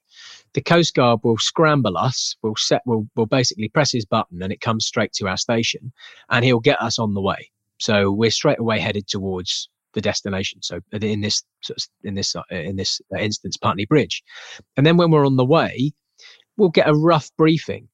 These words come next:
"Okay, we had a nine nine on our radios. We've had a nine nine nine call saying that a, st-, uh, a bypasser has seen this boat go over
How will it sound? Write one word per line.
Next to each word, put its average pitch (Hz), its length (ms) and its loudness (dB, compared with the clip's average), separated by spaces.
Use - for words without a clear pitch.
"Okay, 135 380 2
we 143 120 0
had 151 120 2
a 139 60 0
nine 156 260 0
nine 127 280 0
on 127 120 2
our 110 140 2
radios. 110 500 -2
We've 127 100 -2
had 123 120 -2
a 127 40 -4
nine 143 240 0
nine 117 200 -2
nine 107 240 -4
call 98 260 -8
saying 107 300 -4
that - 120 -10
a, - 40 -10
st-, - 320 -8
uh, 120 180 -2
a 135 60 -14
bypasser 104 580 -2
has 95 120 -6
seen 131 240 -2
this 107 140 -4
boat 110 260 -4
go 95 180 -4
over 92 360 -6